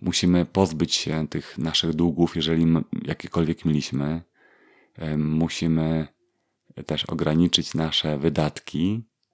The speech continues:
no, nie mieć, nie wydawać pieniędzy na konsumpcję i zarabiać więcej, niż wydajemy. To jest najprostsze, żeby zawsze nam coś zostawało na koniec miesiąca, czy też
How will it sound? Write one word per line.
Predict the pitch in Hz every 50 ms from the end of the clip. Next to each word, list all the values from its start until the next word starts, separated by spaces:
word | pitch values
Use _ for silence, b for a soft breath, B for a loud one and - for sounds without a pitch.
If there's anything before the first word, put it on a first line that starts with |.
| _ _ - 76
no, | 76 73 71 71 73 78 80
nie | 80 78 78 80 80
mieć, | 82 80 76 - - - - - - - - - -
nie | 73 78 80
wydawać | 71 76 76 80 78 82 80
pieniędzy | - - 80 82 82 82 78 82
na | 78 78 76
konsumpcję | - - 85 82 76 - 85 82 76 - - - - 87 87 95 104 120 113 _ _ _ _ _ _ _ _ _ _ _ _ _ _ _ _ _ _ _ _ _ _ _
i | - 82 78 87 95
zarabiać | 90 87 98 95 98 90 92 98 92
więcej, | 80 92 92 90 82 101
niż | 98 87 82
wydajemy. | 76 95 90 98 98 101 101 95 82 73 67
To | - - 71
jest | 73 71 - - - - -
najprostsze, | - 82 82 - - 90 - - - - 76
żeby | 69 - 76 71 69 78
zawsze | 67 - - 95 - - - 85
nam | 85 85 85 87 87 85 82 - B B B B B B B B B B B
coś | - - 82 82 - - - -
zostawało | 76 76 82 82 - - 82 80 80 87 87 87 82 73 71 73
na | 71 71 69 71 71 69 - _ _ _ _ _ _ _
koniec | - 78 78 78 78 73 - - -
miesiąca, | 76 71 - - 80 92 104 - - 90
czy | - - - 78
też | - 78 76 - -